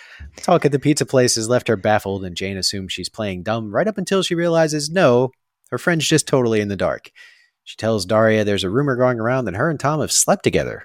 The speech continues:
that Jake walked in in the middle of it, and something involving black high heels?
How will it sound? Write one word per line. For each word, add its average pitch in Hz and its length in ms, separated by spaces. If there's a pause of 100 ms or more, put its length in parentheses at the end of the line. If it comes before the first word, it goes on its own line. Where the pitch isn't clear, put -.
that 69 160
Jake 101 260
walked 98 300
in 120 180
in 104 100
the 92 60
middle 120 240
of 98 120
it, 147 100 (240)
and 98 400 (160)
something 170 540
involving 156 440
black 123 260
high 139 160
heels? 120 420